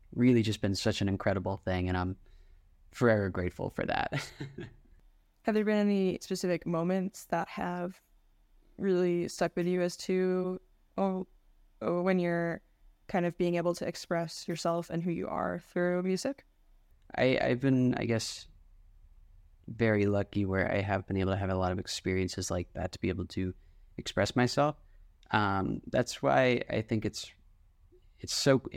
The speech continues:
Speaker 1: cool to see the difference between, like, a live show versus just playing music alone in your room. Um, because when you're playing alone in your room, it's very, it's mainly for, like, personal,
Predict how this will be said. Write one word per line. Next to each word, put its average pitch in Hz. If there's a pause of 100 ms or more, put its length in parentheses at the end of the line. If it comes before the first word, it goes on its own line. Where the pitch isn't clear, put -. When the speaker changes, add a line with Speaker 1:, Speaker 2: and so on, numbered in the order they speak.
Speaker 1:
cool 113
to 107
see 104
the 98
difference 101
between, 95
like, 90
a 98
live 98
show 98 (340)
versus 92
just - (180)
playing 92
music 92 (560)
alone 92
in 95
your 95
room. 92 (520)
Um, 90 (200)
because 110
when 110 (640)
you're 113
playing 170
alone 135
in 127
your 113
room, 107
it's -
very, 104
it's -
mainly 117
for, 110
like, 98 (100)
personal, 104